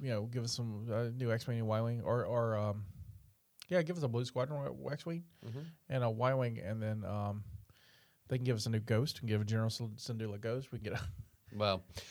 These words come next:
Speaker 2: they actually do have Blue Squadron X-Wings, but they're T seventies, so I don't. They'd have to rename 'em something for the. That way, they don't have two cards the same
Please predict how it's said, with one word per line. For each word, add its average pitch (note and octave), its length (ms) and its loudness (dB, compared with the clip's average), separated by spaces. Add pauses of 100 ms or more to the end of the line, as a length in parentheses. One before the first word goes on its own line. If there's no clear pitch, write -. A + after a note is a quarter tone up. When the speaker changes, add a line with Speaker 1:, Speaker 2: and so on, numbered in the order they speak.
(120)
Speaker 2:
they D3 80 6
actually E3+ 300 4
do F2 160 -2
have D#2+ 220 0
Blue D#2+ 220 -2
Squadron D2+ 380 -4
X-Wings, C#2+ 320 -6
but D#2 100 -12
they're D2 100 -8
T E2 160 -12
seventies, D2 600 -4
so D2 340 -8
I D#2 80 -12
don't. D2+ 220 -14
They'd F2+ 140 -4
have F#2 120 -4
to E2 140 -8
rename D#2 420 -2
'em C#2+ 140 -10
something C#2+ 460 -8 (760)
for D#2+ 140 -4
the. C#2+ 260 -6 (540)
That D2 120 -2
way, D2+ 120 -4
they D2+ 140 -8 (100)
don't D2+ 120 -4
have - 120 -8
two - 160 -12
cards D2+ 320 -6
the D#2+ 60 -12
same C#2+ 320 -10